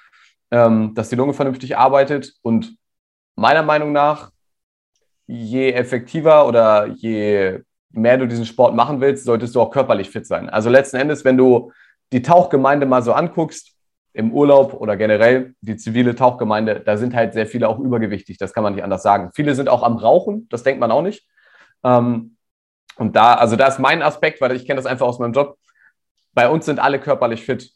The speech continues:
Bei uns ist aber doch auch das Tauchen noch mal ein bisschen anders. Zivil würdest du bei den Bedingungen, wo wir teils reingehen, würdest du freizeitmäßig, da würdest du, da wird dir dein Tauchguide sagen, „Okay, nee, wir gehen heute nicht tauchen.“ Und bei uns bist du,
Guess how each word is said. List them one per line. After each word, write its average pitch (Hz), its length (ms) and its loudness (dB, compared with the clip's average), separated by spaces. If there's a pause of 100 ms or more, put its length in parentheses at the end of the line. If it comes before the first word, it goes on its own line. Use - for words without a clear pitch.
(120)
Bei 113 160 2
uns 139 160 0
ist 151 80 -4
aber 131 160 2
doch 123 200 -6
auch 131 120 0
das 123 160 -8
Tauchen 165 280 -2
noch 123 140 -6
mal 123 120 -4
ein 120 80 -6
bisschen 123 240 -10
anders. 123 500 -4 (540)
Zivil 147 540 -2
würdest 156 240 -6
du 139 60 -10
bei 135 100 4
den 156 160 -4
Bedingungen, 147 340 -2
wo 127 140 -6
wir 147 120 -4
teils 131 240 -2
reingehen, 127 360 0
würdest 127 200 -6
du 123 80 -4
freizeitmäßig, 117 840 -4
da 110 140 2
würdest 123 220 -6
du, 117 200 -2
da 107 200 0
wird 117 100 -8
dir 117 100 0
dein 107 300 2
Tauchguide 117 420 0
sagen, 107 220 -2
„Okay, 110 260 -6
nee, 110 160 -6
wir 107 220 2
gehen 104 220 -4
heute 104 120 -4
nicht 98 140 -16
tauchen.“ 104 300 0 (500)
Und - 100 -14
bei 104 140 2
uns 139 200 -6
bist 131 220 -6
du, 135 360 0